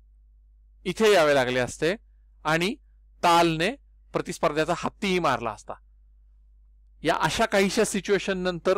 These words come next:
आता काळ्या खेळाडूकडे एक, दोन आणि तीन, केवळ तीनच मोहरे शिल्लक आहेत, तर तालकडे एक, दोन, तीन आणि चार,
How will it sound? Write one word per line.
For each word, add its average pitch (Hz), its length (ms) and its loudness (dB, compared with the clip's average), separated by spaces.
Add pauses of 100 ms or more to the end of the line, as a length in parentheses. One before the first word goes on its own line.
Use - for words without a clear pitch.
(160)
आता 180 280 0
काळ्या 175 300 0
खेळाडूकडे 165 380 0
एक, 180 440 0
दोन 151 400 -2
आणि 170 160 -2
तीन, 170 440 -6
केवळ 156 160 0
तीनच 185 360 -4
मोहरे 175 300 0
शिल्लक 147 360 -2
आहेत, 156 120 -2 (480)
तर 190 180 4 (340)
तालकडे 180 440 2
एक, 175 640 0
दोन, 190 320 2
तीन 180 500 -8
आणि 180 140 -2
चार, 143 440 0